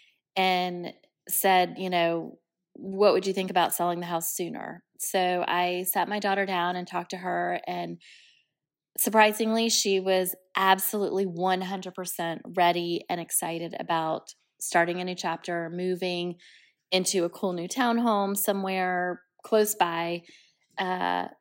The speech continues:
but she's not my super sentimental one. So she was absolutely one hundred percent ready. So a month ago, we agreed, "Yes, we will get the house ready, get it on the market."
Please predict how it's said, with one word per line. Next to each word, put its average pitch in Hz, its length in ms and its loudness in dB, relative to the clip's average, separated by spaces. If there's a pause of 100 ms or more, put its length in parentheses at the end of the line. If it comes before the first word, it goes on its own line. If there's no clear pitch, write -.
(180)
but 180 420 4 (480)
she's 208 320 0
not 196 260 -2
my 180 340 -2
super 185 340 -4
sentimental 175 520 0
one. 220 320 0 (140)
So 180 540 2
she 214 400 2
was 185 540 0
absolutely 180 460 2
one 170 140 -4
hundred 170 180 -6
percent - 280 -4
ready. - 340 -4 (720)
So 214 760 4 (720)
a 202 60 6
month 202 280 4
ago, 196 640 6 (520)
we 202 220 0
agreed, 185 540 2
"Yes, 175 520 4
we 190 140 -2
will 175 480 2
get 175 180 0
the 185 100 -4
house 175 360 0
ready, 175 340 0
get 170 180 0
it - 100 -4
on 170 100 -6
the 170 60 -4
market." 156 540 -6